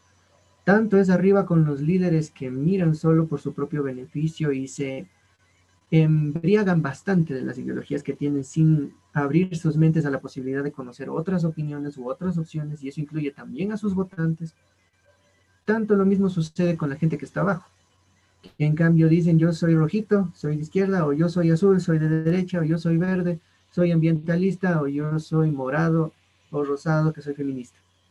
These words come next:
Y todas las hinchadas se están peleando ahí. Y cuando llegan las, las elecciones presidenciales es en pocas palabras, como si llegaran los grandes partidos de fútbol, las grandes finales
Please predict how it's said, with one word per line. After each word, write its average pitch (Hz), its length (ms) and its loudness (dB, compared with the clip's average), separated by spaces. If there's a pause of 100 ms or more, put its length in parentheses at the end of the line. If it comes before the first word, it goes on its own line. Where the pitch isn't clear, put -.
(720)
Y 135 140 -4
todas 220 420 2
las 196 140 4
hinchadas 180 420 2
se 165 60 -2
están 160 240 0
peleando 143 360 -6
ahí. 156 180 -12 (760)
Y 156 100 0
cuando 147 300 0
llegan 165 320 0
las, 156 240 -2 (140)
las 156 220 -4
elecciones 160 380 -2
presidenciales 151 800 -2
es 156 300 -2 (560)
en 151 120 -2
pocas 160 280 0
palabras, 160 400 2
como 143 280 -4
si 139 180 -8
llegaran 151 420 0
los 139 120 -4
grandes 160 360 2
partidos 156 480 -4
de 139 80 -4
fútbol, 160 460 0
las 139 120 -4
grandes 165 360 0
finales 147 580 -2